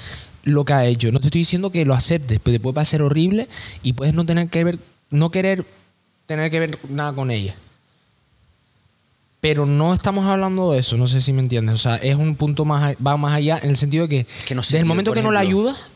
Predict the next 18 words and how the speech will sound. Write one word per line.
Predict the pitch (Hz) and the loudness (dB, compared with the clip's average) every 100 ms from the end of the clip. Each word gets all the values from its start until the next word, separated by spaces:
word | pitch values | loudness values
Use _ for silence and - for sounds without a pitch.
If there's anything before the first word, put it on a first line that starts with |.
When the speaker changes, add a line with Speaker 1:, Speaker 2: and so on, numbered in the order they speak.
| - | -4
Speaker 1:
en | 147 | 0
plan, | 135 135 | 2 2
de | 135 | 0
momento | 139 151 175 | 0 -2 -4
que | 143 | -2
tiene | 156 165 | -2 -2
un | |
problema | 160 151 139 | 0 0 0
y | |
no | 135 | 2
la | 127 | 2
ayudas, | 123 160 196 - - - - - - _ _ _ _ _ _ _ _ _ _ _ _ _ _ _ _ _ | 2 2 -2 -8 -18 -18 -20 -20 -20 _ _ _ _ _ _ _ _ _ _ _ _ _ _ _ _ _
mm, | 151 151 151 151 - - | -2 0 0 -2 -8 -8
hay | 139 147 | -4 0
una | 147 160 | 0 -2
condición | 165 160 147 - 160 135 | -2 -2 -2 -2 -2 0
ahí, | 127 143 | 0 0
¿no? | 139 | -4